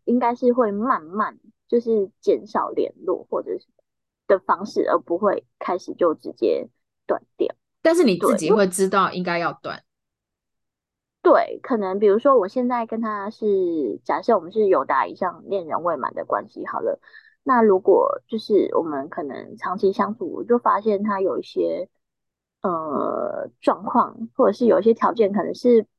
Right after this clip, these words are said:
Speaker 1: 不太适合走一辈子的，那我可能就会开始慢慢在心里就是告诉自己说，这个人应该是没有办法结婚的，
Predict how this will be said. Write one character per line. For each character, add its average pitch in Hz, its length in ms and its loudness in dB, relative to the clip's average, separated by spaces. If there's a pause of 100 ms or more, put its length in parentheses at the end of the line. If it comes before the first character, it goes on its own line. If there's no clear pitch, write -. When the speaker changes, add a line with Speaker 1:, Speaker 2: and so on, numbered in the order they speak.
(200)
Speaker 1:
不 208 100 0
太 320 200 2
适 302 200 2
合 190 120 0
走 - 220 -4
一 185 60 -6 (100)
辈 - 180 0
子 - 40 -20 (200)
的， - 160 -6 (440)
那 381 120 4
我 214 140 4
可 208 160 -6
能 135 200 -16
就 208 140 -4
会 214 280 -2
开 202 260 -6
始 - 420 -8 (460)
慢 247 200 2
慢 214 280 0
在 214 200 0
心 190 320 -4
里 - 280 -8 (360)
就 392 120 0
是 - 320 2 (760)
告 277 140 4
诉 254 160 2
自 262 120 -2
己 170 120 2
说， 190 320 2
这 - 140 -6
个 220 100 2
人 53 300 -4
应 104 40 -16
该 98 120 -10
是 104 560 -2 (340)
没 196 140 2
有 165 100 0
办 190 220 -2
法 - 200 -2
结 - 220 -4
婚 - 300 -4
的， - 180 -4